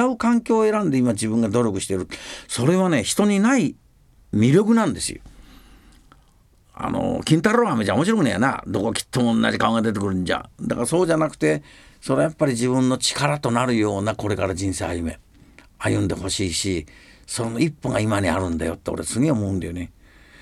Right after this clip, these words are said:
ハンディキャップ、体のだよ、体のハンディキャップを持ってる人、必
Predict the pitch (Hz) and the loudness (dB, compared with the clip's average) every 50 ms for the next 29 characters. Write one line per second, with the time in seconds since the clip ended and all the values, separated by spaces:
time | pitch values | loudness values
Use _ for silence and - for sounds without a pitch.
0 | - - - - - - _ _ _ - - - 127 143 160 160 160 185 - 190 | -20 -20 -20 -20 -20 -20 _ _ _ -8 -4 0 2 2 2 2 0 0 0 0
1 | 185 180 - _ _ - 101 98 95 92 92 - - _ _ _ - - - - | 0 -2 -4 _ _ -2 0 2 2 0 -2 -4 -10 _ _ _ -20 -20 -8 -2
2 | - 156 160 165 175 170 170 175 180 254 320 - - 135 143 156 160 165 165 151 | 0 2 4 4 4 2 2 0 0 -2 -4 -4 0 0 2 2 2 2 2 2
3 | 165 165 165 170 160 185 180 170 - 123 117 120 135 135 - - 113 95 101 - | 2 2 2 2 0 0 -2 0 0 2 2 2 2 0 0 -2 -2 -2 -2 -4
4 | - 95 - - - | -6 -8 -8 -6 -4